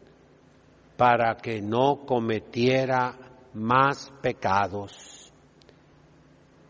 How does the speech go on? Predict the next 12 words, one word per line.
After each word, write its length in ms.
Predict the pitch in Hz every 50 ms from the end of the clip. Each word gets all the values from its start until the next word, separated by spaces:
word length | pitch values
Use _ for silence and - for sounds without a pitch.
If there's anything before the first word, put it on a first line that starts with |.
| _ _ -
¿Y 140 | 127 127 117
cuál 240 | - - 156 165 165
es 140 | 165 160
la 100 | 160 160
oración 500 | 160 160 156 147 - - 180 190 196 180
de 100 | 165 175
una 260 | 175 185 190 185 180 170
madre 480 | 180 202 233 254 240 233 220 208 190
para 240 | 160 190 185 180 175
sus 280 | - - 185 165 - -
hijos? 680 | 294 311 285 - 302 285 269 233 170 - - - - - - - - - - _ _ _ _ _ _ _ _ _
"Señor, 720 | _ - 127 123 117 113 123 127 143 147 143 135 117 101